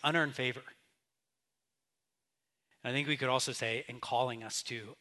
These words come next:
unqualified reliance on him. God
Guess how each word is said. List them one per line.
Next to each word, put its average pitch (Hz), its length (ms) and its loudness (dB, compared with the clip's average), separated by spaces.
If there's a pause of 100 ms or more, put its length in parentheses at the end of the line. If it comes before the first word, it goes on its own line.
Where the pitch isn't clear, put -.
(120)
unqualified 117 1300 -2
reliance 110 880 -4
on 107 220 -4
him. 107 300 -12 (1600)
God 135 180 6